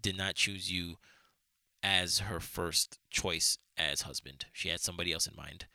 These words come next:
I'm not saying that she settled for you, but she had somebody else in mind.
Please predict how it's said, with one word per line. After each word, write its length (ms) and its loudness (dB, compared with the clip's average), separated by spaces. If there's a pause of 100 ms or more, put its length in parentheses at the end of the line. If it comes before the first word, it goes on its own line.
(200)
I'm 100 -6
not 120 2
saying 180 2
that 100 0
she 120 0
settled 640 -4 (400)
for 80 0
you, 320 0 (100)
but 140 -2
she 160 -2
had 180 -2
somebody 320 -2
else 160 0
in 80 -18
mind. 280 -16